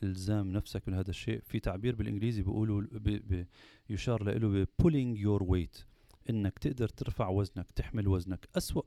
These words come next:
أنواع العلاقات أو الشراكات هي اللي بتضطر واحد يحمل عن اثنين،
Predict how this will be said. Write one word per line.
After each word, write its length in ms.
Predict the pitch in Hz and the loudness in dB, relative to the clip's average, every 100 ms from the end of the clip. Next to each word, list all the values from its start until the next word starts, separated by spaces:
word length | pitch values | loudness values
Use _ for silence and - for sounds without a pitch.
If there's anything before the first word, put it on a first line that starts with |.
| - | -2
أنواع 320 | 127 135 117 | 0 0 0
العلاقات 640 | 101 98 98 - 107 113 | 0 0 0 0 0 0
أو 160 | - 98 | -2 -2
الشراكات 720 | 95 - 95 87 - 107 135 - - - - | 0 0 0 0 0 0 0 -8 -20 -20 -4
هي 80 | - | 0
اللي 120 | 117 | 2
بتضطر 360 | 110 107 151 127 | 2 2 2 2
واحد 460 | 110 170 - 165 | 4 4 2 0
يحمل 320 | 135 - - 110 | 0 2 2 2
عن 120 | 101 | 0
اثنين، 360 | - 101 85 | 0 0 0